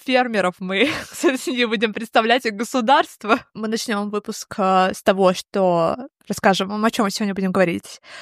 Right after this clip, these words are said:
У нас сегодня долгожданный выпуск, я его очень-очень долго обещала, и нам, на самом деле, очень много кто писал, что они ждут этот выпуск, и что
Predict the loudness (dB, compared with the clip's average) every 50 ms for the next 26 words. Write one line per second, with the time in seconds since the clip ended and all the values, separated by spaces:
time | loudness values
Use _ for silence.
0 | -16 -8 -2 0 0 0 0 0 0 0 0 0 0 2 2 0 0 2 2 4
1 | 4 4 2 -2 -4 -4 -4 -4 -4 -4 -6 -6 -8 -8 -2 2 2 4 4 2
2 | 2 2 4 4 6 8 8 6 4 2 -2 -4 -4 -4 -4 0 2 2 2 2
3 | 2 0 0 -2 -4 -6 -2 0 2 2 4 4 2 0 -2 -2 -4 -4 -2 -2
4 | -2 -2 -2 -4 -2 0 0 0 0 0 0 0 2 2 2 0 _ 0 2 2
5 | 4 2 2 0 -4 -2 0 0 -2 -2 -2 -6 -6 -4 -4 -4 -4 -4 -8 -4
6 | -2 -2 -2 -2 -4 -8 -6 -2 2 4 4 6 4 4 2 -2 -16 -20 -20 -18
7 | -16 -14 -4 0 0 2 2 2 0 0 0 -2 -4 -2 0 0 0 2 0 -2
8 | -4 _ -6 -4 -4 -2 0 0 -2 -2 -2 -4 -6 -8 -8 _ -6 -4 -2 0
9 | 0 0 0 0 0 -2 -6 -4 0 2 4 6 6 4